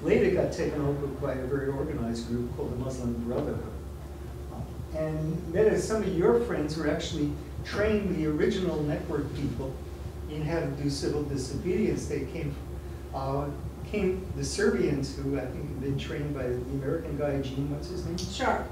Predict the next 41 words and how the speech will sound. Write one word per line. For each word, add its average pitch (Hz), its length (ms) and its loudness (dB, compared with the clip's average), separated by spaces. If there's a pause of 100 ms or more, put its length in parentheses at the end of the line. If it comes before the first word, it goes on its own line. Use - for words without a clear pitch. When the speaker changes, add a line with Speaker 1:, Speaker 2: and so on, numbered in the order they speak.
(120)
Speaker 1:
Gene 147 220 0
Sharp 180 360 2
trained 160 300 0
the 120 140 -4
Serbians. 165 720 2 (200)
Serbians 202 640 4
trained 180 320 0 (160)
the, - 800 -2
the 151 120 2
original 170 400 2 (160)
Egyptians 139 640 0
in 139 80 -4
nonviolent 139 680 -2 (480)
protest 156 640 2
and 123 160 -6
how 151 60 -4
to 135 140 -4
wear 127 140 -2
your 123 200 0
gas 113 400 -6
mask 113 320 -4
and 113 160 -8
what 113 80 -6
to - 320 -8
put - 100 -6
up - 320 -6
with - 400 -8
Speaker 2:
<laughs> - 0 -
I - 40 -8
Speaker 1:
stuff. - 280 0
Speaker 2:
didn't - 200 -2
think - 100 -6
of 156 100 -4
that. 156 140 -4 (200)
Speaker 1:
Useful 175 420 2 (200)
things 147 300 -2
like 123 260 -2
that. 143 360 2 (360)
Um, 151 400 6 (920)
and 151 600 2
so 160 420 4